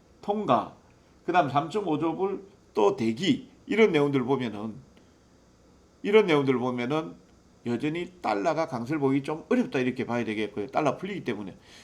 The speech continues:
그다음에 이제 여기 보면은 구월 오 일 연방정부 실업수당 종료 시한 등 요런 내용들을 보셔야 됩니다.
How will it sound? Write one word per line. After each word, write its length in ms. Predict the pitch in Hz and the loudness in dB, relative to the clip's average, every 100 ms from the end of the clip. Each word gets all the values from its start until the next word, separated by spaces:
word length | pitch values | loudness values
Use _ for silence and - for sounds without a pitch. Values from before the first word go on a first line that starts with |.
| - | -8
그다음에 360 | - 190 208 160 | 4 6 6 4
이제 240 | 143 139 190 | 2 2 2
여기 140 | 170 | 2
보면은 680 | 156 151 139 135 143 120 92 - - _ - | 0 -2 -2 -2 -2 -4 -6 -16 -20 _ -6
구월 360 | 196 233 220 | 2 6 8
오 100 | 143 | 8
일 220 | 139 123 117 | 8 6 2
연방정부 800 | 139 165 196 220 190 160 156 143 | 0 2 2 2 -2 -2 -2 -2
실업수당 560 | 240 233 - 170 127 | -2 -6 -2 -2 -2
종료 260 | 117 147 165 | -4 -2 -2
시한 360 | 151 175 135 | 2 0 2
등 300 | 120 131 104 - - _ _ | 0 -2 -2 -12 -20 _ _
요런 260 | 131 160 180 | 2 2 2
내용들을 360 | 123 117 113 101 | 0 -2 -4 -4
보셔야 300 | 107 110 95 | -8 -8 -10
됩니다. 360 | 95 92 - | -14 -16 -18